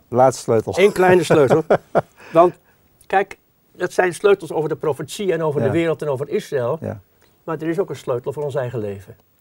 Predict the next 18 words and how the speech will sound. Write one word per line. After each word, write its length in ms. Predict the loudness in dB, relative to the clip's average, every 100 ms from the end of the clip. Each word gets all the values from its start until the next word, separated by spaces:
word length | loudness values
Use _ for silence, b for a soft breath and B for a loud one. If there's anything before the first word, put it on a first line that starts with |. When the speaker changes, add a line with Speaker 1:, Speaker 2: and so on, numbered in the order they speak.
| _
Speaker 1:
Ja. 80 | -16
Speaker 2:
Eh, 760 | -16 -18 _ _ _ _ -12
een 60 | -10
Speaker 1:
Precies. 160 | -10 0
Speaker 2:
sleutel 360 | 0 2 -2
waardoor, 200 | 0 2 0 -2
Speaker 1:
Ja, 40 | _ _ _
zeker. 380 | -10 -6 -6 0
Speaker 2:
waardoor 380 | 2 6 8 8
je 180 | 6 0 -8 _ _
ontkomen 640 | -8 -2 6 8 8 6
kunt 480 | 4 4 2 -4 -20 _ _
aan 160 | -12 -4
alle 260 | 0 2 2
dingen 260 | -2 -6
die 120 | -6 -8
gaan 140 | -8
gebeuren. 440 | -10 -10 -10 -12